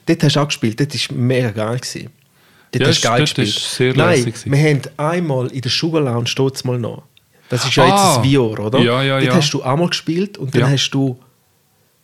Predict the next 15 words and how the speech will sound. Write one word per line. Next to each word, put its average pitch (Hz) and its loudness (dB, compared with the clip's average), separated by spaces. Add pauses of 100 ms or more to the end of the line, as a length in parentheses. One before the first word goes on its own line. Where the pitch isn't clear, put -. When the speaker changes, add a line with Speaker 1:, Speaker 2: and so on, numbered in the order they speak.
(160)
Speaker 1:
es - -2
hat, 131 0
glaub 123 -2
ich, 127 -2
jemand 120 -4
vor 135 0
dir 170 -2
gespielt. - -12 (840)
Irgendjemand 107 2
hat 107 2
Speaker 2:
Mm, 104 -6
Speaker 1:
vor 127 2
dir 139 0
gespielt. 120 -4
Speaker 2:
okay. 123 0